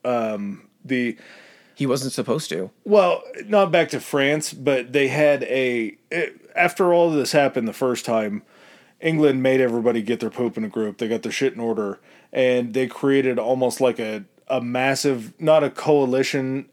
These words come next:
Speaker 1: of really groups, but, like, everybody.
Speaker 2: Yeah.
Speaker 1: Everybody that was around France, they started this coalition with because
Speaker 2: It was
Speaker 1: they
Speaker 2: like the
Speaker 1: knew
Speaker 2: pre-United Nations
Speaker 1: Yeah,
Speaker 2: type shit.
Speaker 1: yes,
Speaker 2: Yes.
Speaker 1: exactly. It was like a standing new United Nations because they knew that, like,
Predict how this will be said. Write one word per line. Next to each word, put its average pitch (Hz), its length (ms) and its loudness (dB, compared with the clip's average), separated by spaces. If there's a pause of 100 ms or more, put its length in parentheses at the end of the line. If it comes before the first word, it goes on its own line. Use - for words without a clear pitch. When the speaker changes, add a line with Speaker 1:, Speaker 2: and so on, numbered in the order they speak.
Speaker 1:
of 113 600 -4
really 123 560 0 (640)
groups, 143 420 0
but, 120 160 -4
like, 101 300 -8
everybody. 107 540 -6
Speaker 2:
Yeah. 92 260 -4
Speaker 1:
Everybody 190 480 4
that 160 160 4
was 143 160 -2
around 135 320 2
France, 117 380 -2
they 127 160 2
started 123 320 0
this 104 120 -6
coalition 120 580 0
with 110 200 -6
because 135 240 2
Speaker 2:
It 160 40 4
was 147 80 2
Speaker 1:
they 139 80 6
Speaker 2:
like 127 100 2
the 135 80 2
Speaker 1:
knew 135 100 2
Speaker 2:
pre-United 110 480 0
Nations 95 380 -4
Speaker 1:
Yeah, 233 80 6
Speaker 2:
type - 100 0
shit. 202 80 -4
Speaker 1:
yes, 214 340 4
Speaker 2:
Yes. 156 60 -2
Speaker 1:
exactly. 131 500 0
It 156 120 2
was 131 200 -2
like 139 160 2
a 120 80 -2
standing 160 840 0 (240)
new 143 380 2
United 135 520 2
Nations 123 460 -2
because 120 420 -4
they 123 160 0
knew 135 220 2
that, 127 80 0
like, 113 260 -4